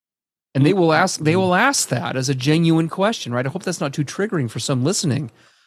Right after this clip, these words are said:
but they have involved themselves in, in certain types and forms of pornography where they've engaged with that for so long, their brain is literally, that's where they got their sex education, for lack of a better term.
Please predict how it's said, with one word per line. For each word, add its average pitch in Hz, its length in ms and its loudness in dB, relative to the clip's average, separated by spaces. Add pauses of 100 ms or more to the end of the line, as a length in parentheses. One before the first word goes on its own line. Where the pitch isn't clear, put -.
(140)
but 156 160 -2
they 170 180 4
have 147 340 0 (260)
involved 156 480 2
themselves 135 500 -2
in, 131 160 -2
in 131 220 -2
certain 143 340 -4
types 151 480 -2
and 131 180 -2
forms 156 320 -4
of 120 100 -6
pornography 127 840 -2 (400)
where 139 120 2
they've 175 220 2
engaged 156 400 0
with 147 120 -4
that 123 180 0
for 131 80 -8
so 143 220 -2
long, 131 580 0
their 165 160 -2
brain 185 420 -2
is 135 160 -2
literally, 170 420 0 (520)
that's 190 260 -2
where 214 80 4
they 196 100 0
got 190 240 0
their 202 100 -2
sex - 340 -2
education, 117 560 -2
for 135 120 -2
lack 139 200 0
of 139 60 -2
a 139 60 0
better 147 220 0
term. 185 420 -4